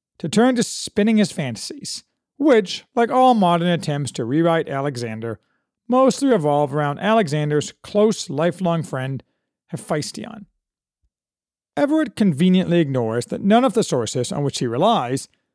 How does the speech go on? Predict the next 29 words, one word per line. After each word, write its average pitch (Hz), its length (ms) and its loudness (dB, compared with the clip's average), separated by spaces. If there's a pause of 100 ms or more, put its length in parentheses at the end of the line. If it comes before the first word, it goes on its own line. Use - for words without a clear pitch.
(220)
suggest 170 460 0
in 160 80 0
the 151 60 0
slightest 190 680 -2 (440)
that - 120 -8
Alexander 175 720 2
and 156 100 2
Hephaestion 190 760 2 (540)
were 247 100 4
lovers. 240 520 0 (880)
As 220 100 2
the 233 80 2
British 262 300 2
academic 185 600 2
Richard 160 300 0
Stoneman 139 680 -2
notes 185 380 4
in 294 80 -2
his 143 120 2
discussion 175 540 0
of - 100 -4
Alexander, 123 720 -4 (420)
attached 196 480 2
as 196 140 2
an 175 80 2
appendix 160 640 0
to 160 100 -4
the 139 80 0
recently 180 600 0